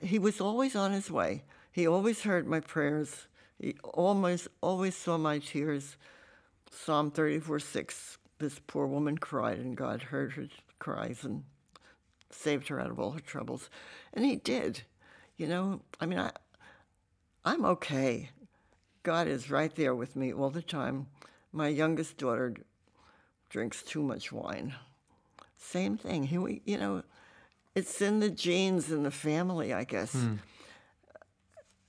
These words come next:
Speaker 1: A-, anybody out there, I, I would say just, if you, if you got family who drinks too much, it's a curse.
Speaker 2: Hmm.
Speaker 1: It really is. But keep praying because God knows and God sees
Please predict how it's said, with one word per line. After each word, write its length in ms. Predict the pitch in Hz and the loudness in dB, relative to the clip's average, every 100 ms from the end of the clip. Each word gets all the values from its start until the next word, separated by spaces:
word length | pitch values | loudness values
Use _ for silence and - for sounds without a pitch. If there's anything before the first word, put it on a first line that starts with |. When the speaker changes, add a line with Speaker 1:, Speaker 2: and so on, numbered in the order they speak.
| _ | _
Speaker 1:
A-, 260 | 160 - - | -4 -2 0
anybody 500 | 196 202 170 165 143 | 2 4 6 6 8
out 200 | 151 - | 6 4
there, 340 | 139 131 101 - | 2 2 -2 -4
I, 120 | 107 - - | -6 -6 -6
I 160 | 156 | -2
would 200 | 156 151 | -2 -4
say 200 | - 139 | 0 0
just, 220 | 143 143 - _ - | 0 -6 -10 _ -6
if 160 | 160 170 | -4 -4
you, 120 | - - | -6 -6
if 160 | 160 | -2
you 80 | 202 | -2
got 200 | 196 180 | 0 -2
family 420 | - 170 160 156 | 0 2 2 2
who 200 | 160 156 143 - | 2 0 -4 -8
drinks 300 | 104 120 - | -4 -4 -4
too 140 | 170 | -4
much, 400 | 151 139 - - - _ - - - _ _ | -2 -2 -4 -12 -16 _ -20 -20 -20 _ _
it's 220 | 175 - | -6 -4
a 40 | 175 | -6
curse. 560 | - 156 107 - - - - | -2 0 0 -2 -12 -16 -8
Speaker 2:
Hmm. 180 | 113 110 | -2 -2
Speaker 1:
It 60 | 98 | -2
really 460 | 151 175 175 170 | 0 2 2 0
is. 200 | 127 123 | 0 -4
But 360 | - 120 - - | -6 -8 -6 -10
keep 360 | - 226 - | -2 -2 -2
praying 480 | - - 147 135 131 | -6 0 2 2 0
because 380 | 139 120 151 127 | -4 -4 -4 -6
God 400 | - 147 147 165 | -2 0 0 0
knows 420 | 151 147 147 139 | 0 0 0 -4
and 140 | 107 127 | -6 -2
God 320 | 131 147 143 | 0 0 -2
sees 600 | - 117 113 123 - | -4 -2 -2 -2 -6